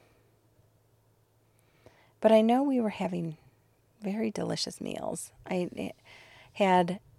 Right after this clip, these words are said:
just great food the whole time. I have stayed at the same hotel in Burbank many times and got a very pleasant surprise. It's on San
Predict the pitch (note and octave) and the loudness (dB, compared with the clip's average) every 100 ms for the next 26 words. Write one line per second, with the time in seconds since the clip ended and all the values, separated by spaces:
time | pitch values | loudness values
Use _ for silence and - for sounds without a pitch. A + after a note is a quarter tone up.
0 | _ - F#3+ - - G#3 A3 - F3 E3+ | _ -4 -4 -4 -2 0 0 -4 -6 -6
1 | D#3+ D#3 E3+ - - - F#3+ _ - - | -6 -6 -8 -8 -12 -10 -14 _ -20 -20
2 | - - _ - G#3+ C#4+ D4+ - - G3+ | -20 -20 _ -2 0 0 -2 -4 -2 0
3 | G3 F#3+ F3 E3+ - F#3 F#3 G3 F#3+ F#3 | 2 0 -2 -4 -6 -4 -2 -2 -4 -6
4 | - E3 E3 E3 - E3+ E3+ D#3+ D#3 E3 | -4 -4 -4 -6 -8 -8 -4 -4 -4 -4
5 | E3 E3 - _ _ - F3+ F3+ F3 F3+ | -6 -8 -14 _ _ -6 -2 0 0 0
6 | F3+ - E3+ E3+ D#3+ F3+ G3+ - _ - | -4 -6 -10 -8 -8 -10 -12 -16 _ -20
7 | - - - G3 G3 G3 A3+ D4+ B3 F#3 | -20 -20 -4 -2 -2 0 0 0 0 0
8 | F#3 G3+ G3+ - - F3+ F#3 F3+ - - | 0 0 -2 -8 -6 -4 -4 -6 -8 -8
9 | - - - - - F#3+ F3+ - G3 G3+ | -6 -6 -6 -8 -4 -4 -4 -6 -4 -4